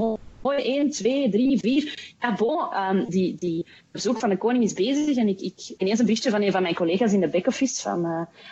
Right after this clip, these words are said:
"Ah ja, eh, en jullie? Waar staan jullie in de line-up?" "Ah ja, ah, shit, ja, eigenlijk, ja, we hebben alle vier de disciplines, we hebben alles geregeld." En die vier disciplines staan er op een rijtje en we zijn eigenlijk onszelf vergeten.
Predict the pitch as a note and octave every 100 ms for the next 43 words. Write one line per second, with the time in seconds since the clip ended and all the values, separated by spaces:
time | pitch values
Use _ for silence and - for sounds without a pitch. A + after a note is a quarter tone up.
0 | - G#3+ A#3+ A#3+ F#3+ F3+ F3 F#3+ E3 E3
1 | A#3+ F#4+ - - _ - F#3+ - F#3 F3+
2 | G#3+ D4+ C#4+ D#4+ F#4+ F4+ - C4+ D#4 D#4+
3 | C#4 G#3+ A3+ A#3+ G#3 F#3+ - - - D4+
4 | - - - - B3+ B3+ A3 F3+ G3 -
5 | A3+ B3+ G#3+ G3+ - - A3+ G#3+ G3+ G3
6 | G#3 G3+ - A#3 B3 G3+ C4 A#3 A3 -
7 | B3 D4+ A#3 - E4+ F#4 - D4+ D4 F4+
8 | F#4+ G4 - - - - - - C#4+ B3+
9 | G#3+ C#4+ C#4 C#4 C4 D4 D4 D4 B3+ A#3+
10 | A3+ A#3 C#4 C4+ A3 G3+ G#3 A3+ G#3+ F#3+
11 | G#3+ G#3+ F#3+ F3+ F3 F3